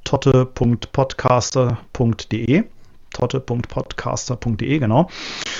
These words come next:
Ähm, oder sonst bei den, bei den üblichen Plattformen wie Spotify nach Gegengerade Spezial suchen, da findet man das auch.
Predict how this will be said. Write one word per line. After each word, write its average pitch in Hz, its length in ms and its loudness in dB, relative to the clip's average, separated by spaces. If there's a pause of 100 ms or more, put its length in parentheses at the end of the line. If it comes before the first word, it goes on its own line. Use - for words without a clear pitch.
(120)
Ähm, 127 420 10
oder 120 220 6
sonst 117 300 8
bei 110 160 6
den, 110 420 6
bei 117 100 -2
den 110 120 2
üblichen 113 340 2
Plattformen 110 460 4
wie 110 60 2
Spotify 110 680 2
nach 110 300 2
Gegengerade 107 480 2
Spezial 104 520 -2
suchen, 107 280 -2 (100)
da 120 80 -6
findet 107 240 -6
man 110 120 -8
das - 160 -8
auch. - 240 -8